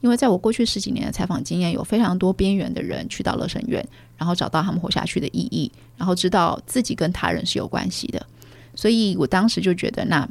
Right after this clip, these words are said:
必须去研究这个案子。那二零一五年我把土地征收的书出版以后，我就开始独立的做调查。但是可以想见的是，郑捷的家人就是不可能接受你的访问嘛，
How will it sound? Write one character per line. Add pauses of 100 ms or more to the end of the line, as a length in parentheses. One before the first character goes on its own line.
必
须
去
研
究
这
个
案
子。 (640)
那
二
零
一
五
年
我
把 (420)
土
地
征
收
的
书
出
版
以
后， (220)
我
就
开
始 (200)
独
立
的
做
调
查。 (540)
但
是 (340)
可
以
想
见
的
是， (800)
郑
捷
的
家
人
就
是
不
可
能
接
受
你
的
访
问
嘛，